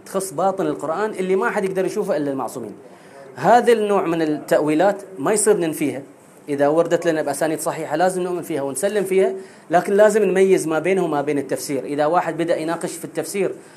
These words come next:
ويعرض التفسير، لا أحد يقول: "لا، لا، هذا التفسير يخالف مذهب أهل البيت". لا، لا، نقول: "هذيك رواية صحيحة، لكن هذيك التأويل". أما هذا اللي يتكلم عنه، هذا التنزيل والتفسير، فما في تعارض فيما بينهم. وكل آية عندنا في القرآن الكريم هي فيها هذا الشيء.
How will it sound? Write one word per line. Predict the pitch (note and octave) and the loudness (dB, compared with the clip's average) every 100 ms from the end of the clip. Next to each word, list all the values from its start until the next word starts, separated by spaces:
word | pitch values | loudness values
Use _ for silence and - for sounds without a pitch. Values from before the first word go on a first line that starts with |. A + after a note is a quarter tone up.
| - | -10
ويعرض | D3 F#3 G3+ | 0 0 0
التفسير، | - G3+ A#3 | -2 0 2
لا | G#3+ | 2
أحد | A#3+ A#3+ | 2 0
يقول: | A3+ A#3 | -2 0
"لا، | B3+ | 0
لا، | C4+ G#3+ | 0 0
هذا | |
التفسير | A3 A3+ A3+ A#3+ | 0 -4 -4 -4
يخالف | G#3 A#3 A#3+ - | -2 0 0 -2
مذهب | A3 G#3 G3 | -2 -2 0
أهل | F3+ | -2
البيت". | E3 D3 | -4 -6
لا، | B3 | -6
لا، | F#3+ - - - - | -6 -10 -20 -18 -10
نقول: | C#3 G3 | -2 0
"هذيك | C#3 C#3+ A3+ A3 | 0 0 0 2
رواية | G#3+ G3+ | 4 4
صحيحة، | E3 F3+ G#3+ G#3 G3 | 2 0 0 2 0
لكن | E3+ D#3+ G3 | 0 -2 -2
هذيك | G3+ F#3 | -4 -6
التأويل". | - E3 A3 F#3+ - - - - - - D#3 | -2 -2 0 -2 -6 -16 -20 -20 -20 -10 -6
أما | F#3 D#3+ F3+ | -2 -2 0
هذا | G3 F3 D3 | 2 0 -2
اللي | D#3 | -4
يتكلم | D#3+ E3+ E3 | -2 -4 -4
عنه، | G#3+ G3 E3+ | -4 -4 -4
هذا | E3 | -4
التنزيل | D#3+ D3+ C#3 E3 D#3+ | -4 -6 -2 -2 0
والتفسير، | E3+ - E3+ F3+ A#3 B3 - - - | -2 -2 -4 -4 -4 -6 -16 -20 -4
فما | F#3 G3 A3+ | 0 2 2
في | G#3+ | 2
تعارض | F3+ D#3 F#3 F3 | 2 2 2 2
فيما | - D3 B2+ | 0 -2 -2
بينهم. | B2 A2+ G2+ G2 - - - - | -4 -6 -10 -16 -20 -20 -18 -6
وكل | F3 - C#4+ B3+ | -4 0 0 2
آية | G#3 G3+ F3 | 4 4 4
عندنا | D#3 D#3 D3+ | 0 -2 -4
في | D3+ | -6
القرآن | D3 D3+ | -4 -4
الكريم | D3 C#3 G3 | -4 -4 -2
هي | G3 F3+ | 0 -2
فيها | D3+ E3 C#3 B2+ | -2 -4 -4 -4
هذا | A#2+ | -8
الشيء. | A2 G#2 | -10 -16